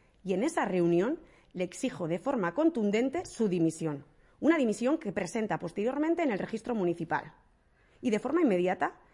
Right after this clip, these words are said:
firmo también un decreto en el que revoco todas sus delegaciones. Además, pongo en conocimiento de la Comisión Ejecutiva del Partido Socialista lo ocurrido, para que en el ámbito del partido también se actúe. Quiero también explicar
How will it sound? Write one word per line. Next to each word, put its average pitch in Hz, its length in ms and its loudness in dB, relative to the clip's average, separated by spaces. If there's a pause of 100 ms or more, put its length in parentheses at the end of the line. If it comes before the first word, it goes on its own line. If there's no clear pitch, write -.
(220)
firmo 196 340 0
también 196 320 2
un 226 120 2
decreto 233 360 -2
en 262 80 0
el 185 100 -2
que 190 120 -2
revoco 208 460 -2 (120)
todas 349 380 -2
sus 175 240 -8
delegaciones. 165 720 -4 (840)
Además, 226 300 0
pongo 311 260 4
en 240 80 4
conocimiento 185 600 -2
de 175 80 0
la 180 100 -6
Comisión 175 420 -2
Ejecutiva 180 540 -4
del 160 140 -2
Partido 247 340 -4
Socialista 240 600 -4
lo 185 120 0
ocurrido, 170 480 -2 (540)
para 165 220 4
que - 80 -4
en 170 80 4
el 185 80 2
ámbito 285 260 2
del 196 160 0
partido 277 440 0 (300)
también 175 320 2
se 175 140 -4
actúe. - 320 -8 (1040)
Quiero 285 180 0
también 240 220 2
explicar 190 500 -2